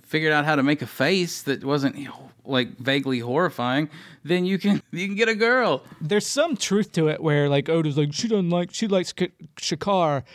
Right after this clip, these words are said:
Speaker 2: And Vic is like, "Look, man, your problem isn't Shakar.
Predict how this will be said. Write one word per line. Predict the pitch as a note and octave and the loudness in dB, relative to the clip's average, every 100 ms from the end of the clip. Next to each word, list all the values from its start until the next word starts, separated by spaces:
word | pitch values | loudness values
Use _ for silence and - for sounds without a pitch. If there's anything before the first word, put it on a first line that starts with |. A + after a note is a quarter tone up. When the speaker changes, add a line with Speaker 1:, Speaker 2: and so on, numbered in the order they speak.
| - - - | -20 -20 -4
Speaker 2:
And | D3 D3 C#3 C3 | 0 2 2 0
Vic | C#3+ C3+ | 0 0
is | B2 | 0
like, | C3 B2+ _ | -2 -4 _
"Look, | F3+ G3 | -2 0
man, | D#3 C#3 C#3 D3 | 0 0 0 -2
your | C#3+ E3 | -4 -2
problem | F3+ G#3 F#3 E3 | 0 0 2 2
isn't | D3+ C#3+ C#3 | 2 0 -4
Shakar. | - - C#3+ D3 B2+ A#2+ | -8 -4 0 0 0 -4